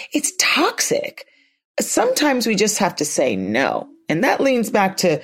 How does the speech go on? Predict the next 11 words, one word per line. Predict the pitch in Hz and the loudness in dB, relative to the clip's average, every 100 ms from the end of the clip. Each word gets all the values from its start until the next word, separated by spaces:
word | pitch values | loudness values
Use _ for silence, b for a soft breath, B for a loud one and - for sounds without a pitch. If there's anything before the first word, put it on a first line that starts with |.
| B B - | B B 0
the | |
list | 175 175 196 190 - | 2 2 0 0 0
from | 175 156 | 0 0
March | 147 160 165 - | 2 0 0 -4
first, | - 165 123 151 | -2 0 0 -2
which | 143 - | -4 -4
was | 147 | -6
such | - - 254 - | -4 -4 -2 -2
a | 160 | -2
good | 143 110 | -2 -2
list. | 117 147 - - | 0 0 0 -6